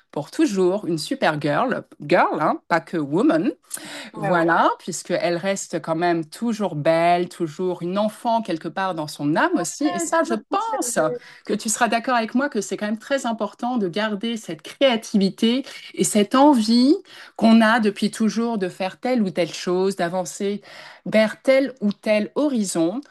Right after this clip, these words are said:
Speaker 1: en tout cas de faire ce qu'on a envie de faire comme une petite fille, mais
Speaker 2: Oser
Speaker 1: avec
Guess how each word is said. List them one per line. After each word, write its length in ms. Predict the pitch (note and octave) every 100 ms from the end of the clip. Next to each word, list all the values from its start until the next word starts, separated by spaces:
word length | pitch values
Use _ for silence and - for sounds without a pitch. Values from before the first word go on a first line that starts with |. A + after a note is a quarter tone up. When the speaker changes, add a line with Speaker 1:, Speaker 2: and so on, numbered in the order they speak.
| _
Speaker 1:
en 140 | F#3 A#3+
tout 100 | A#3+
cas 180 | B3+ C4
de 140 | F3+
faire 320 | - A3 B3+
ce 160 | - C4
qu'on 320 | C4 F3+ F3
a 160 | G3 -
envie 320 | D3+ D3 B3
de 160 | A3 -
faire 420 | - F3+ G#3+ A3
comme 300 | G#4 B4 G4
une 100 | F#3+
petite 420 | - E4+ C#4+ -
fille, 280 | B4+ E4+ F#3 -
mais 180 | A3
Speaker 2:
Oser 100 | F#4 -
Speaker 1:
avec 360 | F#3+ A#3+ E4